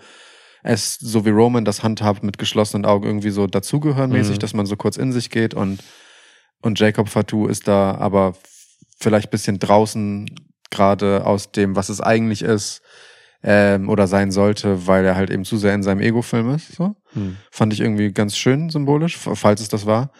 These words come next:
Speaker 2: Samoanische Etikette nicht eingehalten.
Speaker 1: Sozusagen, genau.
Speaker 2: Ja.
Speaker 1: Ähm, Match fand ich zäh.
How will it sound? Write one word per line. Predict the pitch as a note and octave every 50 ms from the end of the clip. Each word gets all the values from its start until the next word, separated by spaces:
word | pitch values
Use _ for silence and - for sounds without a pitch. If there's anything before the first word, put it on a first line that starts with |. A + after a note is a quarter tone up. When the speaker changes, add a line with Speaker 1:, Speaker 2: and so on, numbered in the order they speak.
| - -
Speaker 2:
Samoanische | - - A2 G2 F#2+ F#2+ F#2+ F#2 F#2+ F#2 G#2+ G#2+
Etikette | A2 G#2+ G#2+ - - A2 F#2+ - G#2+
nicht | F#2+ F#2 -
eingehalten. | A#2+ A2+ G2 F#2+ F#2+ F#2+ G2 F#2+ - -
Speaker 1:
Sozusagen, | - A#2 G#2+ C#3 C3 A#2+ B2+ C3 A#2+ G#2 F#2+
genau. | F#2+ G2+ G2 G#2 G#2+ A#2 A#2+ A2+ _ _ _ _
Speaker 2:
Ja. | A#2 A#2 A#2+ E3 - _ _ _ _ _ _ _ _ - - - -
Speaker 1:
Ähm, | B2 A#2 A2 A2 G#2+ G#2 G#2 G#2 G#2 G2+ F#2+ F#2+ F#2 F#2 F2+ F2+ F2+ F2+ F2+ F2 F2 E2+ E2 - - - _ - _ _ _ _ _ _ _ _ _ _ _ _ _ _ _ _ _ _ _ _ _ _ _ _ _ _ _ _ _ _ _ _ - - - - - _ _ _
Match | G#2+ A#2 B2+ C3+ - -
fand | - B2 A2+
ich | A#2 - -
zäh. | - - - B2 A#2+ B2 C3+ D3+ D3+